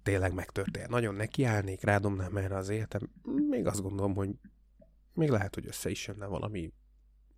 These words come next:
világszinten, ha nem, nem is azt mondom, hogy világra szól, de jelentős dolog. De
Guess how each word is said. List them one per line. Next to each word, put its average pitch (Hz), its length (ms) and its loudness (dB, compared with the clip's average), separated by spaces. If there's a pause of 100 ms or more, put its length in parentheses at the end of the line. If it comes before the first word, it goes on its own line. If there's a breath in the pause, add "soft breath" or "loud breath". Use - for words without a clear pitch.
(140)
világszinten, 98 680 -2
ha 101 100 -2
nem, 101 180 -2 (100)
nem 110 100 0
is 104 100 -4
azt 107 120 -4
mondom, 95 180 -4
hogy 107 80 0
világra 120 180 2
szól, 113 160 4
de 101 80 0 (200)
jelentős 98 600 -2
dolog. - 260 -12 (1900 loud breath)
De 175 460 4